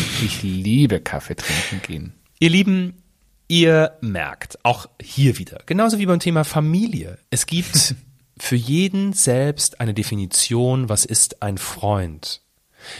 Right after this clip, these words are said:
Speaker 2: Wie viele Freunde brauchen wir? Brauchen wir ganz viele um uns herum? Brauchen wir sehr wenige? Wie viel Kontakt haben wir mit ihnen? Ähm, ist uns wichtig, da täglich sich auszutauschen?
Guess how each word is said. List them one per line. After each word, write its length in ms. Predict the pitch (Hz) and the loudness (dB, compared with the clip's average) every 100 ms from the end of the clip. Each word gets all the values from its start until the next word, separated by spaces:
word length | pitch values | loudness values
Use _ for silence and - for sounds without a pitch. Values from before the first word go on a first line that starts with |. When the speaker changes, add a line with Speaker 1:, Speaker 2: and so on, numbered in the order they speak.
| - | -6
Speaker 2:
Wie 220 | 110 131 | 0 0
viele 500 | - - 190 190 135 | 0 -2 -2 2 0
Freunde 560 | - - 113 113 113 107 | 0 -2 2 2 2 -2
brauchen 600 | 104 110 139 143 117 90 | 0 2 0 0 -6 -6
wir? 320 | 85 80 78 _ _ - - - - - _ _ | -6 -8 -10 _ _ -20 -20 -20 -20 -20 _ _
Brauchen 760 | 101 98 117 175 190 156 147 120 | -6 0 4 4 4 4 2 2
wir 420 | 131 135 120 110 | 2 4 4 2
ganz 300 | 104 92 - | -2 -2 0
viele 640 | - - 160 180 190 220 240 _ _ | 0 -2 -2 0 -2 -6 -12 _ _
um 140 | - 143 | 2 2
uns 180 | 147 - | 2 2
herum? 480 | 143 135 151 175 | 2 2 2 0
Brauchen 400 | 175 107 110 117 | -4 -2 -2 0
wir 120 | 104 107 | 0 2
sehr 240 | 104 92 | 0 0
wenige? 500 | 113 151 165 151 151 | 2 2 2 2 2
Wie 80 | 151 | 2
viel 160 | 180 | 2
Kontakt 580 | - 151 147 202 - - | 2 2 2 -2 -2 0
haben 220 | 143 135 | 2 4
wir 80 | 117 | 4
mit 240 | 110 98 - | 2 0 -4
ihnen? 420 | 98 85 82 - - | -6 -6 -8 -14 -14
Ähm, 200 | 82 - | -14 -10
ist 160 | - | -6
uns 180 | 101 - | -4 0
wichtig, 380 | 127 139 135 - | 0 0 -2 0
da 140 | 107 | -2
täglich 500 | 107 - 123 - 120 | -2 -4 -4 -2 -4
sich 200 | 110 - | -6 -6
auszutauschen? 840 | 104 143 - 143 147 147 - 165 | -4 -2 -2 -2 -4 -4 -6 -8